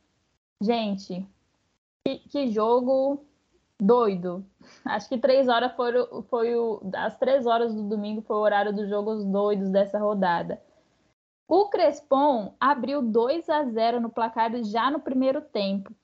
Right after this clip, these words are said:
Tava dominando o jogo mesmo. O São José não conseguia, é... fez um primeiro tempo muito ruim, sofria com essas marcações,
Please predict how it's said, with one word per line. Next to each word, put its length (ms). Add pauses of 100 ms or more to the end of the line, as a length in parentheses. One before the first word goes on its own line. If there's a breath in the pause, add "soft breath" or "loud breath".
(120)
Tava 240
dominando 680
o 80
jogo 480
mesmo. 640
O 60
São 260
José 280
não 180
conseguia, 920 (340)
é... 840 (220)
fez 180
um 100
primeiro 300
tempo 260
muito 240
ruim, 380
sofria 500
com 100
essas 220
marcações, 1080